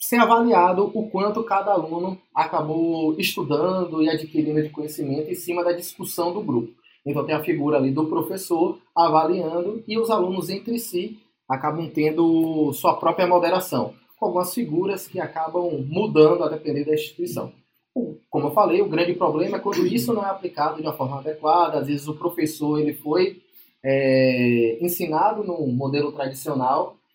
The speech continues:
não teve um tra-, treinamento adequado, e aí quando jogado lá, ele fica ou completamente calado e perdido no P B L, deixa completamente solto, ou às vezes intervém demais, não tem aquele tato pra poder direcionar a discussão.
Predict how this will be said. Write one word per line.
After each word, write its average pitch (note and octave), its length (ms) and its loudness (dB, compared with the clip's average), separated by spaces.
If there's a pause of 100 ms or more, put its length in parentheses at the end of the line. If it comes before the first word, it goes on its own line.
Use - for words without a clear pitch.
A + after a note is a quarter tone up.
(120)
não F3 240 -2
teve G3 240 0
um G#3 140 -4
tra-, E3 280 -4 (120)
treinamento D3 460 -2
adequado, C#3 680 0 (280)
e F3 100 2
aí F3 160 2
quando F#3 320 0
jogado F3 440 0
lá, F3 400 2
ele G3 120 -4
fica - 500 2
ou G#3+ 140 0
completamente E3+ 680 -2
calado D#3 540 4
e D#3+ 60 -6
perdido C#3+ 600 -2
no D#3 120 0
P D3 120 -4
B B2+ 140 -2
L, C#3 300 0
deixa C3+ 560 -4 (520)
completamente D3+ 680 0
solto, F3 420 4
ou E3 80 2
às C3+ 100 0
vezes D3+ 240 0
intervém D3 540 -2
demais, C#3+ 500 0
não G#3 140 -8
tem G3 100 -8
aquele G3+ 240 -4
tato - 580 -4 (140)
pra D#3 120 -2
poder D3+ 260 0
direcionar D3 920 0
a C3 140 -2
discussão. C#3 720 -6